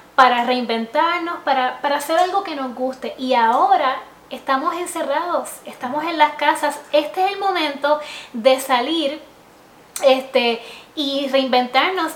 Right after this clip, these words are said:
leer, vamos a educarnos. ¿Cuántos cursos no hemos tomado en línea tú y yo? para aprender más de negocio, aprender más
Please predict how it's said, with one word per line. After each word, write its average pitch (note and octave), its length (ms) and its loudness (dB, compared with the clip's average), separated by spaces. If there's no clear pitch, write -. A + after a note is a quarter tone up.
leer, B3+ 560 6
vamos C4 260 2
a F4 80 0
educarnos. D#4+ 580 0
¿Cuántos D#4+ 340 0
cursos F4+ 400 -4
no D#4 100 -4
hemos D4+ 200 -4
tomado D4+ 360 0
en C#4 160 0
línea C#4+ 360 -4
tú B3+ 100 -8
y C4 120 -6
yo? B3+ 240 -4
para B3+ 640 6
aprender B3+ 440 4
más A#3+ 180 -4
de C4+ 80 -6
negocio, B3 640 -6
aprender A3+ 580 -4
más A#3 340 -4